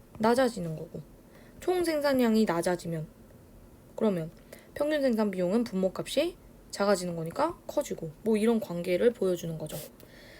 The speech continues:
생산은 한데 기본적으로 투자해야 되는 초기 투자 비용이 높기 때문에 기업은 생산량이 늘어날수록 평균 생산 비용을 낮출 수 있대요. 그러니까 한 번 초기 투자 비용을 세게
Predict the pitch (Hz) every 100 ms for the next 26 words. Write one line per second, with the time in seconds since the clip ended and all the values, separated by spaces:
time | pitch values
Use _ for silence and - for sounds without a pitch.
0 | - - - 349 381 381 381 370 359 359
1 | 349 339 302 311 330 277 185 196 175 -
2 | 208 240 254 254 220 226 294 311 294 254
3 | 214 202 214 359 370 - 330 277 220 196
4 | 185 170 170 208 - 185 170 233 277 180
5 | - - - - - - 226 240 180 196
6 | 165 165 - - 339 330 359 339 285 202
7 | 175 196 180 175 202 294 392 - - -
8 | 294 311 285 254 247 208 180 175 165 151
9 | 175 - 156 165 151 - - - - 392
10 | 427 415 359 392 - - 339 339 311 311
11 | 240 208 190 190 - 262 202 226